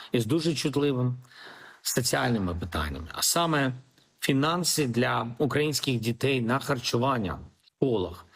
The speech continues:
безоплатне харчування для всіх наших дітей. Поступово в цьому році ми зробимо все, щоб наповнити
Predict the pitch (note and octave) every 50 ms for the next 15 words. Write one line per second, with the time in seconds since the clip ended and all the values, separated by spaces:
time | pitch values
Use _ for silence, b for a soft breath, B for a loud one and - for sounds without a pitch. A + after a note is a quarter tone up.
0 | B B C#3 C3 C3 B2 C#3 B2 C3 D#3 D#3 D#3 C#3 - C3 A2+ A#2+ A#2 - -
1 | C#3 C3 A#2+ A2 G2+ F#2 E2+ F2 B B B B A2 A#2 C3+ D3 D3 - - -
2 | - D3 C#3+ A#2+ F2+ - - - - _ _ _ _ _ _ _ _ - F#2+ F#2+
3 | G2 - - G2 F2 E2 F#2 F2 E2+ - - - - B B B B B - D#3+
4 | D3+ - - F#3+ D#3+ - F#3 F3+ D#3 A#2+ A2+ G#2+ - - D#3+ C#3+ B2+ A#2+ B2 C#3+
5 | D#3+ D#3 B2+ - B2+ B2+ B2 A#2+ C#3+ C#3+ C3+ B2+ A#2 A#2 A2+ - - - D3+ C3
6 | - - - A#2+ A2 A2+ A#2 G#2+ G2+ - D#3 D#3+ D#3 E3 D#3+ D3+ - E3+ D#3+